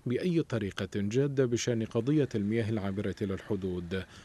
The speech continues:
مرجحا أن تكون تصريحات وزير الطاقة الإيراني علي أكبر محاربيان خلال مؤتمر المياه في بغداد الذي عقد مؤخرا مجرد كلمات جوفاء. وأشار المركز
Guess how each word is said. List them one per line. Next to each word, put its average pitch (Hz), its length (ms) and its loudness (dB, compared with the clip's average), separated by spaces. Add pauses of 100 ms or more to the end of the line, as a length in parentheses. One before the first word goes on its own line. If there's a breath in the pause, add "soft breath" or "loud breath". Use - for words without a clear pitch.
(160 loud breath)
مرجحا 110 500 -2
أن 139 220 -2
تكون 110 380 0
تصريحات 113 600 -2
وزير 101 280 0
الطاقة 104 420 -4
الإيراني 107 440 0
علي 110 280 -2
أكبر 107 300 -4
محاربيان 104 720 -4
خلال 101 380 -2
مؤتمر 107 480 -2
المياه 104 340 -2
في 101 180 -4
بغداد 98 500 0
الذي 101 300 0
عقد 98 340 -2
مؤخرا 127 800 0 (380 loud breath)
مجرد 113 600 2
كلمات 104 800 0
جوفاء. 87 720 -4 (400 loud breath)
وأشار 98 380 -2
المركز 135 640 0